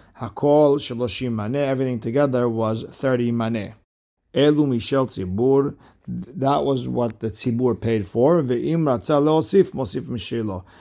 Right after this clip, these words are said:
And if he wants to add, he could add, he could give a present to the Kodesh, to the Hekdesh,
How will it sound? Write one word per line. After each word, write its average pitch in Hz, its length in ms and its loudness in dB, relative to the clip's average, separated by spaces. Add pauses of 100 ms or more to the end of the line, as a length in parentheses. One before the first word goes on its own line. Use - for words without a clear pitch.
(100)
And 123 140 -4
if 113 140 -8
he 139 100 0
wants 139 360 -2
to 120 120 -4
add, 147 380 2
he 147 100 0
could 123 240 -4
add, 143 300 -2
he 156 40 0
could 120 200 -4
give 127 180 0
a 113 60 -4
present 127 540 -4
to 127 100 0
the 110 100 -2
Kodesh, 160 560 2
to 120 60 -10
the 110 80 -6
Hekdesh, 131 560 0